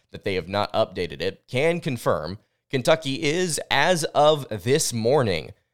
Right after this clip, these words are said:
at six thirteen, a seven seed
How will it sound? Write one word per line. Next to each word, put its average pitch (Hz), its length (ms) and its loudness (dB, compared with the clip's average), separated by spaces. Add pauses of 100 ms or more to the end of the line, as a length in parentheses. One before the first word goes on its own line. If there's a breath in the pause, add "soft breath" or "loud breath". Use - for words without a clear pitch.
(120)
at 101 160 0
six - 360 -2
thirteen, 92 600 -2 (400)
a 120 160 2
seven 156 480 2
seed 87 500 -4